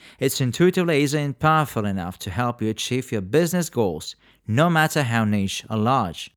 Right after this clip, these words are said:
Kidcast makes technology easier.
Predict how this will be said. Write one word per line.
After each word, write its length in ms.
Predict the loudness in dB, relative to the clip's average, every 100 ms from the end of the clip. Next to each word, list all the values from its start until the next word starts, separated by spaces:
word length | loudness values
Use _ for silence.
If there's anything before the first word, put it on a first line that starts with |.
| _
Kidcast 600 | 0 2 6 6 4 2
makes 380 | 2 4 0 -6
technology 680 | -4 0 2 2 0 -4 -2
easier. 460 | -4 -2 -6 -10